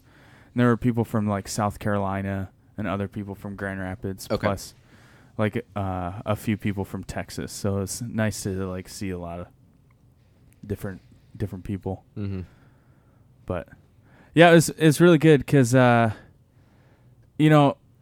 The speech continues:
Speaker 1: uh, Turkey is one of the most beautiful places in the entire world. Uh, this was actually my second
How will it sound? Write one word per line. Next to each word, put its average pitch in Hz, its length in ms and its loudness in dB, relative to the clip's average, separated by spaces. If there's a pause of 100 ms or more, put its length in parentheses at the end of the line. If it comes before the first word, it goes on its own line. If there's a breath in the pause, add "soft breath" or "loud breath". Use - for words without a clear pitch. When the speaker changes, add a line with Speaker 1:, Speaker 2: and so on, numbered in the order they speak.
(240)
Speaker 1:
uh, 120 580 4
Turkey 151 360 4
is 123 120 2
one 123 180 4
of 120 60 4
the 117 60 2
most 113 280 0
beautiful 113 340 0
places 113 680 -2 (120)
in 113 120 -2
the 107 120 0
entire 104 360 0
world. 107 360 0 (320 soft breath)
Uh, 95 420 -6 (180)
this 117 220 0
was 117 120 -2
actually 110 280 -2
my 98 100 -4
second 113 460 -6